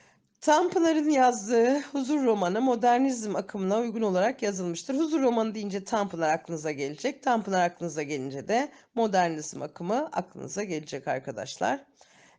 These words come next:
Ee, o ikinci madde Tutunamayanlar romanını soruyor. Oğuz Atay'ın yazdığı. E, postmodernizm anlayışına uygun olarak yazılmıştır. Hemen soracaksınız, "Öğretmenim, modernizmle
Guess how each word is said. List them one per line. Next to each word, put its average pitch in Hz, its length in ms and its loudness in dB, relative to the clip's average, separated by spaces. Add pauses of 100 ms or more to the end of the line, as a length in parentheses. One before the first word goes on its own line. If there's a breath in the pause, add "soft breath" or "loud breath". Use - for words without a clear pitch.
Ee, 196 260 2
o 165 320 -2
ikinci 320 540 0
madde 339 1080 0
Tutunamayanlar 220 1300 0
romanını 165 920 -2
soruyor. 165 680 0 (360 soft breath)
Oğuz 226 320 2
Atay'ın 180 440 -2
yazdığı. 160 840 0 (520 soft breath)
E, 214 80 0
postmodernizm 190 1000 -2
anlayışına 165 500 -2
uygun 160 200 -6
olarak 143 380 -4
yazılmıştır. 151 600 -6 (340 loud breath)
Hemen 320 300 -2
soracaksınız, 233 680 -2
"Öğretmenim, 214 440 0
modernizmle 220 1000 0